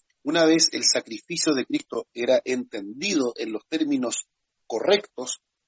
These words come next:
eh, entonces no había prácticamente necesidad alguna de poner la fe ya en el sacerdocio levítico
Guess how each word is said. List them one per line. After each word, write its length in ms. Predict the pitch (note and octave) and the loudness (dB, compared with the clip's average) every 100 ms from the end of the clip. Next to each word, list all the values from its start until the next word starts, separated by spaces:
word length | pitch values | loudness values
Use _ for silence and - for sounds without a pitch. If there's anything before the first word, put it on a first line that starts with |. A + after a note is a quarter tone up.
| _ | _
eh, 400 | B2+ B2+ B2 A#2+ G#2+ | 0 2 4 2 0
entonces 480 | A#2+ - F3+ - D#3+ | -4 0 2 4 4
no 100 | B2+ | 4
había 300 | A#2+ E3+ F3+ | 2 4 4
prácticamente 800 | - C#3+ - C#3+ B2 C#3 D3 - | 2 -2 -4 -6 -2 -2 -4 -6
necesidad 600 | C3 A#2 - - A2+ B2 | -6 -4 0 0 2 2
alguna 540 | A#2 G#2 - E3+ F3 F3+ _ _ - | 2 0 -2 0 0 -2 _ _ -4
de 140 | D3 | 0
poner 360 | D3 C3+ F#3 G#3 | 2 4 4 4
la 140 | F3+ | 2
fe 300 | - D3 D#3 | 2 2 0
ya 220 | C3 C3+ D3+ | 2 4 6
en 100 | D#3 | 6
el 80 | |
sacerdocio 680 | C#3 C3+ - A2 - - C3+ | 4 2 2 -2 -2 0 0
levítico 600 | A2 B2 - A2 - C#3+ | 0 -2 -4 -8 -6 -8